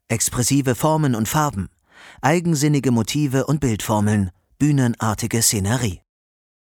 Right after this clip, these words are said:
Die Familie Rücken erlebt die Wirtschaftskrise des Jahres neunzehnhundertdreiunddreißig am eigenen Leib. Das Leben auf dem kleinen Hof in Örlana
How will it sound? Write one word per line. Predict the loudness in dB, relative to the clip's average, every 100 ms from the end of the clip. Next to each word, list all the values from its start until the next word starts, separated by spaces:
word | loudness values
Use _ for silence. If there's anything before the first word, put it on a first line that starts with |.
| _
Die | -2 0
Familie | 2 2 2 0 0
Rücken | -2 -2 -2
erlebt | 0 0 -2 0
die | -2
Wirtschaftskrise | 0 -2 -2 -2 -6 -4 -2 -2 -2
des | -2
Jahres | -2 -2 -2 -4 0
neunzehnhundertdreiunddreißig | 0 2 0 2 0 0 0 0 0 0 0 0 -2 -4 -4 -2
am | 0
eigenen | 0 0 2 2
Leib. | 2 -2 -8 -20 _ _ _ _ _
Das | 0 2
Leben | 2 2 0 -2
auf | -2
dem | -2
kleinen | 0 -2 0 2
Hof | 2 0 -2
in | -4 0
Örlana | 2 2 2 2 0